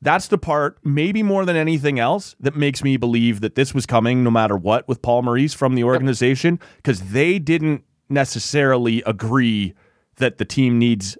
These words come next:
Speaker 1: a new direction. The team just needs no more you. <laughs> It's really what they've done here, 'cause they just
Speaker 2: Yeah.
Speaker 1: plopped in his closest,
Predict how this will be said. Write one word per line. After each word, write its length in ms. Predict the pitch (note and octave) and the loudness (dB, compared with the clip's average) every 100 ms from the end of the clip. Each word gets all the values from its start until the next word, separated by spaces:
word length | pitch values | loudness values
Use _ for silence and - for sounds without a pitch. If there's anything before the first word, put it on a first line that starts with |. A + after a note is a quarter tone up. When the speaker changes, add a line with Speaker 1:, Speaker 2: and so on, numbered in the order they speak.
| - | -2
Speaker 1:
a 80 | |
new 240 | A#2 A#2 B2 | 0 2 2
direction. 760 | G2+ A2+ G3 - A#2+ A2+ A2 G#2 _ _ _ _ - | 0 0 0 0 0 2 0 -4 _ _ _ _ -10
The 60 | |
team 260 | E3 G#3+ G#3 | -2 0 2
just 220 | E3 C#3+ | 0 0
needs 320 | C#3+ C3 G2 | 2 0 0
no 220 | A#2+ A#2+ A#2 | 0 2 2
more 240 | A#2 G#2+ | 2 2
you. 540 | F2+ F2 F2 C2 G#1+ - | 0 0 -2 -2 -8 -14
<laughs> 60 | - | -2
It's 420 | D#3 - - - | -2 -2 -8 -4
really 420 | E3+ F3 G#3+ C#3+ B2 | -2 0 2 0 0
what 220 | B2+ C3+ | -2 0
they've 180 | E3+ D#3+ | -2 0
done 200 | G3+ C4+ | 0 -2
here, 200 | G#2 D#2 | -4 -4
'cause 200 | A2 G2 | -4 0
they 120 | A#2 | 0
just 140 | C3 | 0
Speaker 2:
Yeah. 40 | - | -2
Speaker 1:
plopped 240 | B2+ C3+ | 0 2
in 100 | A#2+ | 0
his 120 | A#2 - | 0 0
closest, 580 | A2+ G#2+ G#2 - F#2+ | 0 -2 -6 -10 -12